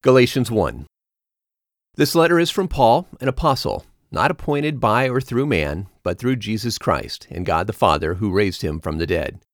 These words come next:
and from all the believers who are with me, to the churches of Galatia.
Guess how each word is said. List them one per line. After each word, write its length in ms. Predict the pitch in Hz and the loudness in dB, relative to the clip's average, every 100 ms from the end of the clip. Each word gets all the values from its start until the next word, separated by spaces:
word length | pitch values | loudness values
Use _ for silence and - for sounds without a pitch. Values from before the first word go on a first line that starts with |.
| _ | _
and 240 | - 175 190 | -2 0 0
from 200 | 170 160 | 0 2
all 120 | 175 | 2
the 120 | 123 | 0
believers 560 | 92 82 76 62 64 - | -2 -2 -2 -2 -6 -2
who 120 | 123 | 4
are 120 | 101 | 6
with 240 | 104 90 - | 6 2 0
me, 240 | 50 80 _ | -12 -12 _
to 120 | - 156 | -2 -2
the 60 | |
churches 680 | 131 151 127 87 82 - - _ | 0 -6 -4 -6 -6 -8 -14 _
of 140 | 90 | -6
Galatia. 540 | 107 87 82 - 85 | -2 -2 -2 -8 -10